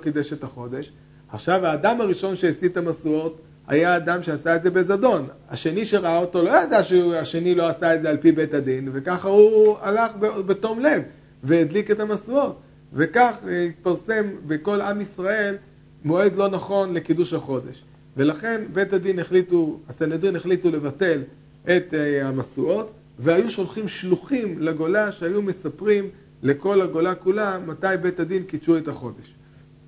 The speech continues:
אבל השלוחים הללו הם קשורים לעניין של קיום החודש, הפרסום של החודש. כפי שהזכרנו קודם,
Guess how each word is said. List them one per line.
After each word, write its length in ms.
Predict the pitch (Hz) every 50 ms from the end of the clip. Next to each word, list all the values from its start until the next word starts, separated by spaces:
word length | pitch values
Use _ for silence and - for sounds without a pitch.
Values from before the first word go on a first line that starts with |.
| - - - - - - - - - _ - - - - - - -
אבל 400 | 131 139 139 156 151 151 165 185 - - - - - - -
השלוחים 480 | - 127 - 170 165 - - 233 226 208
הללו 420 | 180 165 160 160 151 156 170 185 185 - - - - - - - - - - - - - - - - - -
הם 220 | 180 208 214 214 -
קשורים 540 | - - - 170 165 226 247 226 214 220 - - - - - - - - - - - - -
לעניין 460 | 135 156 165 165 165 175 190 202 190
של 180 | - - 196 170
קיום 420 | - - 185 226 269 294 262 220 190 - - -
החודש, 580 | 151 127 - - 131 113 123 120 110 - - - - - - - - - -
הפרסום 520 | - 127 - 185 180 175 - - 285 285 226
של 220 | 202 202 170 147
החודש. 440 | - - 127 117 117 127 127 - - -
כפי 180 | - 247 226
שהזכרנו 500 | 185 196 175 143 - 190 185 180 165 147
קודם, 420 | - - 120 113 117 151 196 220